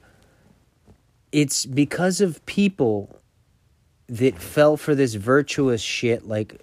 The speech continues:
oh, when it came to women, believe her, and toxic masculinity, and you look at bitches like Amber Heard and, and Jada Pinkett and,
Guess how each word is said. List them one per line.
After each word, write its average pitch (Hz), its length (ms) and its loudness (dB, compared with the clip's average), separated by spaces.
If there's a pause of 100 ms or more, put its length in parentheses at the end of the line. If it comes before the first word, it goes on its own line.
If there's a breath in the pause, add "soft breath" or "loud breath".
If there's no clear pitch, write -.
oh, 143 200 2
when 131 420 2
it 127 100 0
came 135 280 2
to 135 120 -2
women, 127 520 2
believe 160 640 2
her, 160 360 4
and 139 160 2
toxic - 760 -2
masculinity, 151 920 4
and 127 100 -2
you 131 80 -2
look 139 160 -2
at 135 80 -4
bitches 127 440 -2
like 123 220 2
Amber 127 460 0
Heard 127 580 2
and, 107 220 -2 (920 loud breath)
and 113 240 -4
Jada 156 420 4
Pinkett 143 1040 0
and, 113 320 -4